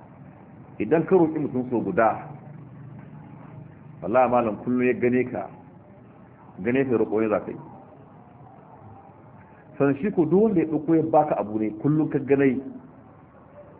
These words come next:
ganin za ka yi ɗaukowa ya baka biyu. Haka rayuwar take. Saboda shi ya sa musulunci sai ya sa doka mai ƙarfi game da harkar roƙo. Don in musulunci bai sa doka mai ƙarfi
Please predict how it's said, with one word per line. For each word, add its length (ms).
ganin 160
za 80
ka 100
yi 60
ɗaukowa 460
ya 60
baka 220
biyu. 240
Haka 220
rayuwar 300
take. 120
Saboda 340
shi 80
ya 140
sa 100
musulunci 560
sai 80
ya 60
sa 140
doka 380
mai 120
ƙarfi 460
game 180
da 80
harkar 360
roƙo. 240
Don 160
in 120
musulunci 460
bai 120
sa 120
doka 260
mai 80
ƙarfi 160